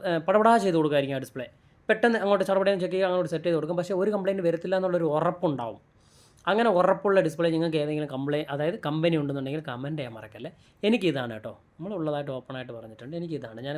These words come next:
കൂടുതൽ ചെക്ക് ചെയ്യാറുമില്ല. നമ്മുടെ പഴയ വീഡിയോയിൽ നോക്കുക, അതിനകത്ത് ഞാൻ പറഞ്ഞിട്ടുണ്ട്. ഇത് ഞാൻ അധികം ചെക്ക് ചെയ്യാനും വെച്ചാൽ just ഒന്ന് ചെക്ക് ചെയ്യും, സെറ്റ് ചെയ്ത് കൊടുക്കുമെന്ന് പറഞ്ഞിട്ടുണ്ട്. അപ്പോൾ ദാണ്ടെ ഒരു അര ഇഞ്ച് മുകളിലോട്ട് വയ്ക്കുക, just പ്രസ് ചെയ്ത് താപ്പോട്ട് നീക്കുക,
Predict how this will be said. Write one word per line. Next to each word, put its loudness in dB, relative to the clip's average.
കൂടുതൽ -4
ചെക്ക് -8
ചെയ്യാറുമില്ല. -8
നമ്മുടെ -2
പഴയ 4
വീഡിയോയിൽ 4
നോക്കുക, 0
അതിനകത്ത് 2
ഞാൻ 4
പറഞ്ഞിട്ടുണ്ട്. 0
ഇത് 0
ഞാൻ 2
അധികം 2
ചെക്ക് -4
ചെയ്യാനും 0
വെച്ചാൽ -8
just -2
ഒന്ന് 2
ചെക്ക് -4
ചെയ്യും, 0
സെറ്റ് -2
ചെയ്ത് 4
കൊടുക്കുമെന്ന് -4
പറഞ്ഞിട്ടുണ്ട്. -8
അപ്പോൾ -2
ദാണ്ടെ 0
ഒരു 2
അര 2
ഇഞ്ച് 2
മുകളിലോട്ട് 2
വയ്ക്കുക, 0
just -8
പ്രസ് -6
ചെയ്ത് 2
താപ്പോട്ട് -10
നീക്കുക, -8